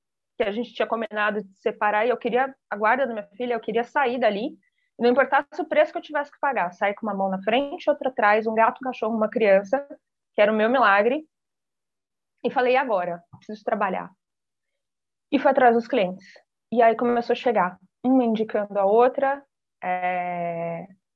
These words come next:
as coisas começaram a acontecer, e foi mágico, porque quando entrou a mentoria, eu tinha um pouquinho de cliente, tinha um,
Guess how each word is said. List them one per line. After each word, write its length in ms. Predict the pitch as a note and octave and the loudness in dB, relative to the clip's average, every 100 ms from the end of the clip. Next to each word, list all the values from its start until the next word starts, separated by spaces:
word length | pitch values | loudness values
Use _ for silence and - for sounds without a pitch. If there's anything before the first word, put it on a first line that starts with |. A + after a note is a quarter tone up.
| _ _ - | _ _ -8
as 140 | F#3+ | -4
coisas 260 | A3 G#3+ G#3+ | 0 0 -2
começaram 720 | A3 G#3 G3+ - A3+ A#3 A3 | -2 -4 -2 2 4 4 2
a 40 | |
acontecer, 720 | G#3+ G#3 G3 G3 G3 G3+ C4 - _ _ _ _ _ _ _ _ _ _ _ _ - | 0 -4 -6 -8 -2 0 0 -8 _ _ _ _ _ _ _ _ _ _ _ _ -4
e 600 | G3 G3 G3 F#3+ F#3+ F#3 | -2 0 2 2 2 0
foi 120 | - A#3 | 2 2
mágico, 720 | A3+ A#3+ C4 G3+ G3 - F3 _ _ | 4 4 4 0 -6 -18 -18 _ _
porque 880 | - G3+ G3 F#3+ - A3 G#3 G3+ G3 | -4 -4 -4 -8 -2 2 4 2 0
quando 280 | G3 A#3+ D4 | 4 4 6
entrou 520 | C#4 A#3+ A3+ A3+ G#3 - | 2 2 2 2 2 2
a 180 | A3 | 2
mentoria, 1080 | B3+ A3+ G#3+ G3+ G3 G3 F#3 A3+ D4 G3+ E3+ - _ _ | 2 -2 -4 -6 -6 -6 -4 0 2 2 0 -6 _ _
eu 100 | A3+ | -4
tinha 220 | - D#4+ | 0 -2
um 180 | G#4 B4 | -2 0
pouquinho 440 | - C5 - A4 G#4+ | 2 2 4 4 4
de 100 | D4+ | 2
cliente, 520 | D4 C4 B3+ D4 D#4+ | 0 4 4 4 0
tinha 260 | - C#4+ C4+ | -4 -2 0
um, 220 | C4+ | 0